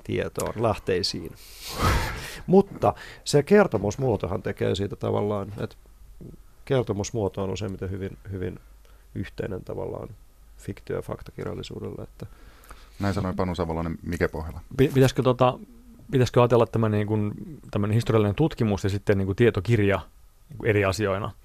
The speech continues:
Speaker 3: Toisessa on niin kuin lähteet joka, joka lauseen jälkeen ja
Speaker 1: Mm.
Speaker 3: toisessa on ehkä elävöittämistä enemmän.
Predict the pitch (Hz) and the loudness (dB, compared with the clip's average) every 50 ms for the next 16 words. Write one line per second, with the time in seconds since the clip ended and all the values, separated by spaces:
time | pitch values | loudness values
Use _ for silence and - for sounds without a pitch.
0 | - - - - - 117 107 101 95 - 101 98 98 95 110 110 104 98 - - | -20 -20 -10 -2 2 2 4 2 2 -2 -2 -2 -2 0 2 2 2 4 4 2
1 | 95 92 - 107 98 98 98 - - - 98 101 98 95 95 92 - 98 92 98 | 2 2 2 0 0 0 0 -2 -2 -4 -2 0 0 0 0 0 0 -2 -2 -2
2 | 95 85 85 - 95 90 90 92 92 95 95 - - - - - 107 104 95 95 | -2 -4 -4 -4 -4 -4 -2 -2 -2 -2 -4 -6 -12 -12 -4 0 0 2 2 2
3 | 107 107 95 - 113 110 104 101 101 101 - - 107 107 - - 107 98 95 95 | -2 -2 0 2 4 4 4 4 2 0 -4 -6 -10 -8 -4 -4 -2 -2 -2 -4
4 | 92 - 113 | -6 -8 -10